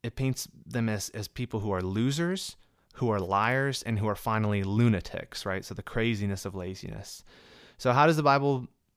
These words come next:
paint the lazy person? Well, it says that the lazy are losers first.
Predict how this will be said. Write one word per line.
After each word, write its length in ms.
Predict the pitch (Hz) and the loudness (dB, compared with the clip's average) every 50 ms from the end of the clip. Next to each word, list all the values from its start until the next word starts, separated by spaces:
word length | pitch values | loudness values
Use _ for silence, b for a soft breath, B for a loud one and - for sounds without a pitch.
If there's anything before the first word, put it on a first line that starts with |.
| _ _ _ _ _ - | _ _ _ _ _ -4
paint 240 | - 139 139 101 | -2 -2 0 0
the 60 | 131 131 | 0 0
lazy 280 | 131 131 135 131 135 | 2 2 2 0 -2
person? 420 | - - 135 131 - - 143 131 107 | 0 0 0 0 0 0 0 2 2
Well, 220 | 107 117 123 - | 2 2 2 0
it 140 | 113 110 - | -2 -4 -4
says 320 | - 110 110 110 107 - | -4 -2 -2 -2 -2 -2
that 240 | - 107 - - - | -2 -4 -4 -4 -6
the 80 | 101 98 | -4 -4
lazy 320 | 101 107 110 104 113 - | -2 -2 -2 -2 -4 -2
are 140 | - 98 92 | -2 -2 -2
losers 680 | 92 95 107 120 117 101 90 95 - - - - - | 0 0 0 0 0 0 -2 -6 -8 -8 -8 -10 -12
first. 520 | - - - - 53 98 - - - - | -10 -8 -8 -6 -6 -6 -8 -12 -14 -14